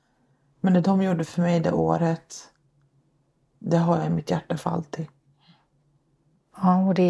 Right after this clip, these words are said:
Speaker 2: är jätte-, jätteviktigt att få höra det. F-,
Speaker 1: Mm.
Speaker 2: för de kanske inte vet det, hur mycket de har betytt för dig på det sättet, liksom. Och,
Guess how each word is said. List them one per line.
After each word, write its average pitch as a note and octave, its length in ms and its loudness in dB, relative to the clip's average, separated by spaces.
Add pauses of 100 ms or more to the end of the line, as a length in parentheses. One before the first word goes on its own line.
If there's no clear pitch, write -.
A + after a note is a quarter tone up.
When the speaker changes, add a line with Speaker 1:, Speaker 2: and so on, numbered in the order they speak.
Speaker 2:
är F#3 140 -10 (100)
jätte-, E3 640 -2 (280)
jätteviktigt - 960 -4
att F3+ 300 2
få F3 100 -2
höra E3+ 300 2
det. E3+ 100 2
F-, - 220 -6
Speaker 1:
Mm. F#3 220 -12
Speaker 2:
för D#3+ 460 2 (1000)
de F3+ 400 4
kanske A3+ 240 2
inte G#3+ 220 4
vet E3+ 320 2
det, D3 240 2 (180)
hur D#3+ 140 -2
mycket D#3 320 0
de C#3 180 2
har C#3+ 80 0
betytt - 320 -4
för - 120 -2
dig F#3 360 4 (260)
på D#3+ 80 0
det D3+ 100 0
sättet, - 380 0
liksom. E3+ 400 0
Och, D#3+ 180 2